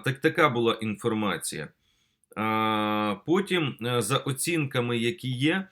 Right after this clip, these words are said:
на сьогоднішній день і подаються в медіа, загалом станом на дві тисячі двадцять четвертий рік в С Ш А може бути в наявності більш ніж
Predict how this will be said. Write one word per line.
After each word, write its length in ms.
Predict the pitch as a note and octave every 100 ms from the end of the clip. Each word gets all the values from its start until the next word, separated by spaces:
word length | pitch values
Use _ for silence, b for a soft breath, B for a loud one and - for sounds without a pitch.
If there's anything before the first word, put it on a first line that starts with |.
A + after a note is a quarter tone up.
| b _
на 140 | A#2 B2+
сьогоднішній 680 | C#3+ B2+ C#3+ C3 A2+ B2
день 220 | A2+ B2+ A#2
і 60 |
подаються 600 | G2+ A#2 A#2+ B2+ G#2 A#2+
в 40 | A2+
медіа, 540 | C#3 D#3+ C#3+ C#3+ C3 B B -
загалом 540 | G2 C#3+ D#3+ D#3+ C#3
станом 520 | - D3 C#3 B2+ B2
на 140 | C#3 C3+
дві 240 | A2+ C3+
тисячі 560 | C3+ D3+ C#3 A2 - G#2
двадцять 420 | G#2 A2+ G#2+ G2+
четвертий 600 | - G2 A2+ G#2+ G#2+ B2
рік 240 | D#3 F#3+ b b b b -
в 100 | G2+
С 60 |
Ш 280 | - - D#3
А 40 |
може 320 | D#3+ D3 A2+ B2
бути 360 | G#2+ C#3+ D3
в 80 | A#2+
наявності 760 | A#2+ A#2+ C3+ C#3 C3+ C3 -
більш 440 | G#2 F#2 D3 C#3 -
ніж 420 | B2 C3+ B2 -